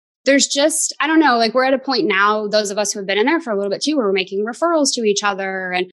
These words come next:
I connected a couple ladies from the group to a woman in my community who hosts workshops because they were interested in teaching workshops and getting that off the ground in their business. So it's just fun to see kind of the collaborations that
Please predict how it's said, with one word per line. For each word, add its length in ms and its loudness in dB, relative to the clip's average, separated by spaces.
I 80 0
connected 360 0
a 40 -4
couple 220 -6
ladies 360 0
from 160 -4
the 80 2
group 380 -4
to 140 0
a 60 0
woman 220 -2
in 60 -2
my 100 -2
community 520 -2
who 120 -10
hosts 260 -4
workshops 540 -2
because 180 -12
they 120 -2
were 260 -6
interested 420 -4
in 140 -6
teaching 280 -2
workshops 640 0
and 120 2
getting 200 0
that 160 0
off 160 0
the 60 -4
ground 260 -2
in 60 -6
their 100 -10
business. 480 -10
So 220 0
it's 160 -4
just 240 -2
fun 320 0
to 80 -2
see 540 0
kind 120 -2
of 60 -2
the 80 -4
collaborations 840 -4
that 100 -14